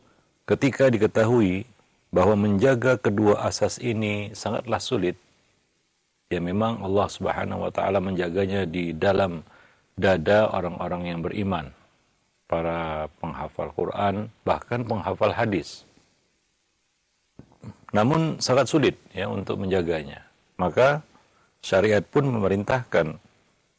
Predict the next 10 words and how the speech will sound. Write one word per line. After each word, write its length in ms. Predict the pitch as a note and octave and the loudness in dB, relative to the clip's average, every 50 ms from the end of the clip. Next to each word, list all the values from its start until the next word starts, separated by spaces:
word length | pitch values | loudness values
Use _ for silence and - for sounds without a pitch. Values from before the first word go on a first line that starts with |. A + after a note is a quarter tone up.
| _ _ _ _ _ _ _ _ _ _ _ _ _ _ _ _ _ _ _ _ - - _ _ | _ _ _ _ _ _ _ _ _ _ _ _ _ _ _ _ _ _ _ _ -20 -20 _ _
agar 280 | - - B2 A#2+ D#3+ D3 C3+ | 0 2 4 4 4 4 4
menulis 480 | C3 B2 A2+ G#2+ G#2+ A2 A2+ - - | 4 4 4 4 4 4 2 2 0
mushaf 360 | G#2+ G#2 - - - D2+ - - _ _ _ _ _ _ _ _ _ _ _ _ _ _ _ _ _ _ _ | -4 -4 -4 -2 -2 -2 -2 -4 _ _ _ _ _ _ _ _ _ _ _ _ _ _ _ _ _ _ _
dan 240 | - A#2 G#2+ G2+ F#2+ | 0 2 2 2 2
juga 240 | F#2+ G2 F#2+ A2+ A#2 | 0 0 2 2 2
menulis 400 | G#2+ G2+ F#2 F2 F2 F#2 F2+ - | 2 2 0 0 0 -2 -2 -2
hadis. 640 | - - F#2 F2+ F#2 F2+ D#2+ - - - - - - _ _ _ _ _ _ _ _ _ _ _ _ _ _ _ _ _ _ _ _ _ _ _ _ _ _ _ _ - | -2 -2 0 0 0 0 -2 -2 -6 -10 -12 -14 -16 _ _ _ _ _ _ _ _ _ _ _ _ _ _ _ _ _ _ _ _ _ _ _ _ _ _ _ _ 2
Ya, 160 | E2+ G2+ F#2 | 4 4 4
untuk 320 | F2+ G2+ F#2+ F#2+ - A#2+ | 2 0 0 2 4 4
Al-Quran, 640 | A#2 G2 - A#2+ A#2+ B2 A#2+ A#2+ B2 C3 D3+ D#3 D3 | 4 4 4 4 4 6 6 4 4 4 2 -2 -4